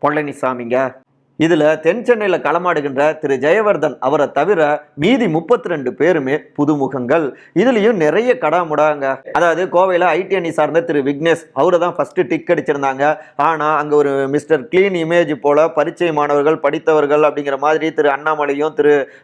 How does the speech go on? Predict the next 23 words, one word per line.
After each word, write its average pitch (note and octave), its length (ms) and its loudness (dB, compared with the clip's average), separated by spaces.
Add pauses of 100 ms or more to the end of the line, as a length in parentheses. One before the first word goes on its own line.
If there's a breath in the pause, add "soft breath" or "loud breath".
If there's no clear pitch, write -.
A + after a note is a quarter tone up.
கணபதி D#3 340 0
ராஜ்குமாரும் D3 840 -2
களமாடுவதால D3 800 0
அதற்கு C#3 360 -6
இணையாக E3 400 2
டஃப் D#3 280 -4
ஃபைட் E3 220 0
கொடுக்கணும் C#3 340 0
அப்படின்னு, C#3 320 0 (220 loud breath)
அஹ், C#3+ 240 0
ஐ E3+ 180 2
ஐ F3 180 2
எம்ல C#3+ 180 0 (100)
படிச்ச, D3 480 0
நன்கு D#3 640 0
படித்த D3 320 0
பண்பான D3+ 680 -2
திரு D3 260 -2
சிங்கை D#3+ 280 2
ராமச்சந்திரன் C3 640 -2
அவரு D3+ 420 2
டிக் D3+ 180 -6
அடிக்கப்பட்டாரு. C3+ 760 0